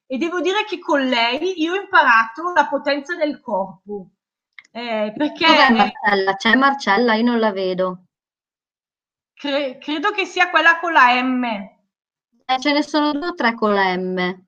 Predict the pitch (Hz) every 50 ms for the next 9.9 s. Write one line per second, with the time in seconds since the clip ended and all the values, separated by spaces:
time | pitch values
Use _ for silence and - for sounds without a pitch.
0 | _ _ - 240 285 294 320 294 277 247 220 202 196 202 214 254 294 302 277 254
1 | 240 247 262 311 311 - - - - 339 339 359 359 - - _ _ _ _ _
2 | _ _ _ _ _ _ _ _ _ _ _ _ _ _ _ _ _ _ _ _
3 | _ _ _ _ _ _ _ - 208 208 269 302 285 320 311 - - 262 247 247
4 | 262 - 320 - - - 254 247 247 254 - 254 254 240 240 233 233 220 214 185
5 | 165 175 180 196 - 196 185 185 185 - _ _ _ - _ _ _ _ _ _
6 | - 220 214 214 214 - _ _ _ - 254 302 330 370 403 453 480 480 466 440
7 | 392 320 302 254 233 269 269 277 - - - - 262 262 254 262 269 262 254 254
8 | 247 240 240 254 262 262 269 262 262 - - 285 269 254 285 269 254 254 254 269
9 | 254 254 254 247 254 247 226 220 220 226 226 226 226 214 208 202 196